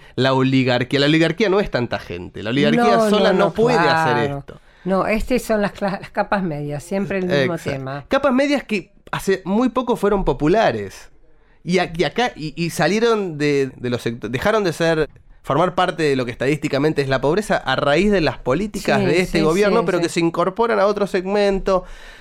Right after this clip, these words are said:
Speaker 1: y al mismo tiempo ven en riesgo, quizá no se identifican del todo como campesinos, pero ven el ascenso de estos sectores plebeyos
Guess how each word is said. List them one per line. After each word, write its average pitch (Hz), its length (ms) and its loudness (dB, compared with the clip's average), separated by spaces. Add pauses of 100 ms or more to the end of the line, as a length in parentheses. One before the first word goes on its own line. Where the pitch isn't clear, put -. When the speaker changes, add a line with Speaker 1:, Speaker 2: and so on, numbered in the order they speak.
(120)
Speaker 1:
y 131 140 2
al 143 60 4
mismo 170 260 2
tiempo 170 360 2
ven 160 380 2
en 151 180 2
riesgo, 180 580 0
quizá 175 240 -2
no 196 120 2
se 175 120 0
identifican 160 600 0
del 156 160 0
todo 185 240 2
como 151 240 0
campesinos, 170 960 2
pero 139 200 2
ven 165 140 4
el 160 140 4
ascenso 175 720 2
de 160 80 4
estos 156 180 -2
sectores 151 380 -2
plebeyos 165 800 2